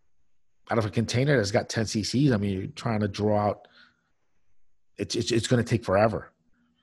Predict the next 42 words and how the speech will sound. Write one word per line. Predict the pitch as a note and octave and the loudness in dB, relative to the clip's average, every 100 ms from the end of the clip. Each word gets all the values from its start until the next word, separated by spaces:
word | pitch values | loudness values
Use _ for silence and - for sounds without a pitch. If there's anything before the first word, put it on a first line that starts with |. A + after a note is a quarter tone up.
| _ _ - | _ _ -10
It's | - | -2
gonna | A2+ | -2
fight | F2+ G2 A2+ E2 | 0 2 2 2
it. | - | -8
It's | - - | -14 -10
gonna | F2 | -8
fight | - A2+ A#2 - | -2 -2 -2 -8
you. | - _ _ - - _ | -12 _ _ -20 -20 _
But | C3 A#2+ - _ | 4 4 0 _
if | - | -6
you | |
stick | - C#3 A2+ | 0 0 2
a | |
second | - B2 A#2 | 0 2 2
needle | C#3 F3 B2 | 4 4 6
in | A2+ G#2+ | 4 2
so | - | 0
that | G#2 G2 - _ _ _ _ _ C3 | 2 2 -2 _ _ _ _ _ 2
air | B2 | 4
can | A#2+ A#2+ | 4 2
get | A2+ A2+ | 4 6
in | A#2+ C3+ | 6 4
there | A#2 G2 | 2 0
and, | E2+ - | -4 -8
and | G2 | -10
fill | - A2 G#2+ | -2 0 0
in | G2 | 0
the | F#2 | -4
space, | - - D#3+ C#3+ | -6 -4 -4 -4
then | A2 G#2+ G2 _ _ _ _ _ _ _ _ | -4 -4 -6 _ _ _ _ _ _ _ _
it | B2+ | 2
makes | A#2+ B2+ A2 | 4 4 4
everything | A2+ A2 G2+ F2+ | 2 2 0 -4
easy. | E2+ E2 | -6 -8
So | E2 A#2 A2+ | -4 -4 -4
second | - C#3+ B2+ B2+ | -2 0 2 2
vial, | A#2 A2+ A2 | 2 2 0
do | A#2+ | 0
the | G#2 | 0
same | - G2 G#2+ | -2 -4 -6
thing. | G#2 G2+ | -6 -6
You | F#2+ F#2+ | -4 -6